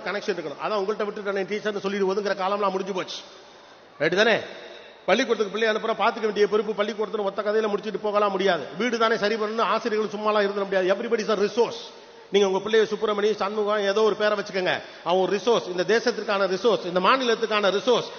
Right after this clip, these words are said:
அவன் ஒரு சயின்டிஸ்ட், அவன் ஒரு ஸ்போர்ட்ஸ் மேனு, அவன் ஒரு அரசியல்வாதி, அவன் ஒரு மீடியாக்காரன், அவன் யாரோ ஒருத்தன், அவன் யாரோ ஒருத்தி, இல்லையா? She or he is a resource of the state, of the country. கோபிநாத்ங்கிற ஒருத்தனை இன்னைக்கு மேடையில ஏத்தி இவ்வளவு பேர் நின்னு கை தட்டுறீங்களே, இதுக்கு பின்னால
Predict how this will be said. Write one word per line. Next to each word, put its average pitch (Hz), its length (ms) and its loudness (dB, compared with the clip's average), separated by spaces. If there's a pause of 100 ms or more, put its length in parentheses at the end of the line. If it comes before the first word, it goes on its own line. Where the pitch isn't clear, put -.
(140)
அவன் 208 180 6
ஒரு 208 140 4
சயின்டிஸ்ட், 233 520 2 (300)
அவன் 208 160 4
ஒரு 196 160 4
ஸ்போர்ட்ஸ் 262 380 8
மேனு, 208 200 6 (220)
அவன் 208 160 6
ஒரு 190 140 8
அரசியல்வாதி, 233 580 4 (160)
அவன் 220 160 6
ஒரு 202 160 6
மீடியாக்காரன், 240 640 4
அவன் 196 220 4
யாரோ 277 240 10
ஒருத்தன், 185 300 4
அவன் 214 180 10
யாரோ 269 260 12
ஒருத்தி, 226 240 6 (300)
இல்லையா? 254 220 4 (520)
She 277 140 2 (240)
or 214 40 4 (120)
he 311 80 2 (160)
is - 160 -4
a - 80 0
resource 311 420 6
of 226 140 -2
the 208 140 -4
state, 233 280 2 (400)
of 233 160 -4
the 185 140 -6
country. 262 260 2 (920)
கோபிநாத்ங்கிற 240 580 4
ஒருத்தனை 220 240 -2
இன்னைக்கு 208 220 -2
மேடையில 233 300 6
ஏத்தி 233 180 2
இவ்வளவு 214 200 2
பேர் 226 220 4
நின்னு 233 200 0
கை 247 80 2
தட்டுறீங்களே, 220 420 0
இதுக்கு 202 200 -2
பின்னால 247 220 0